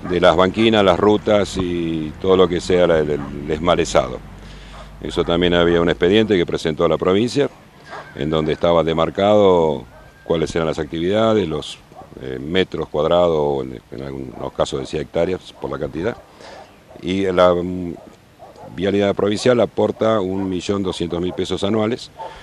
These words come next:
para, y la municipalidad o el municipio se hace cargo de la limpieza de, de lo estipulado en ese expediente.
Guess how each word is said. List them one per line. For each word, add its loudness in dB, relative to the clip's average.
para, 6
y -2
la 2
municipalidad 0
o 0
el -4
municipio -4
se -2
hace -4
cargo 0
de 0
la -2
limpieza -4
de, -6
de -12
lo -14
estipulado -2
en -6
ese -8
expediente. -8